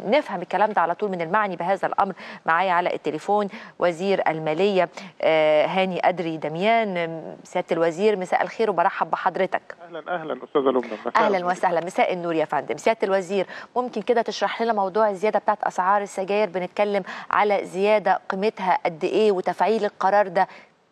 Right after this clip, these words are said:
Speaker 1: يعني المفترض بداية من امبارح التفعيل ولا من إمتى؟
Speaker 2: تمام، خليني أقول لحضرتك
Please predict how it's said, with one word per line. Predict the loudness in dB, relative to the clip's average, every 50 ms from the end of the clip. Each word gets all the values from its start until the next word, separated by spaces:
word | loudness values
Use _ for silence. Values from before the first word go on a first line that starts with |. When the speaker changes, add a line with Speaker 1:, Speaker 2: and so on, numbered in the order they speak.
| _ _ _ -4
Speaker 1:
يعني | -4 -2 -2 -4 -6 -10 _ -10 -8 -8 -6 -4 -4
المفترض | -4 -4 -4 -2 2 2 4 4 2
بداية | 0 -2 0 0 0 0 0 0
من | 0 0 0
امبارح | 0 2 4 4 4 2 0 -2
التفعيل | 0 -2 -2 -2 -2 -4 -2 0
ولا | 0 2 2 0
من | 0 -2 -4 -6
إمتى؟ | -8 -8 -8 -12 -14 -14 _ _ _ _ _ _ _ _ _ _ _ _ _ -20 -20 -20 _ _ _ _ _
Speaker 2:
تمام، | -2 0 2 0 0 -2 -8 _ -20 _ _ _ -2
خليني | 0 0 0 0 0 0
أقول | 0 0 0
لحضرتك | 0 0 -2 0 0 0 -2 -2 -2